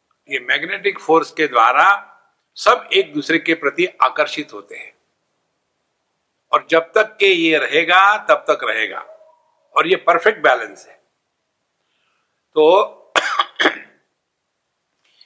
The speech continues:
ये सभी का सभी magnetic force किसके द्वारा रखा गया है? वो है चित सूर्य,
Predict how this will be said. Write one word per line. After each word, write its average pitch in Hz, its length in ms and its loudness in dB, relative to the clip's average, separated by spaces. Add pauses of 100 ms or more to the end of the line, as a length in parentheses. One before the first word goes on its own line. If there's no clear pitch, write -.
ये 175 100 -2
सभी 165 360 -2
का 208 200 2
सभी 165 320 -2
magnetic 147 640 -4
force - 340 -2
किसके 196 340 -4
द्वारा 170 420 2
रखा 151 240 2
गया 143 260 0
है? 151 520 -4 (140)
वो 175 260 4
है 170 240 0
चित - 320 -8
सूर्य, 123 500 -6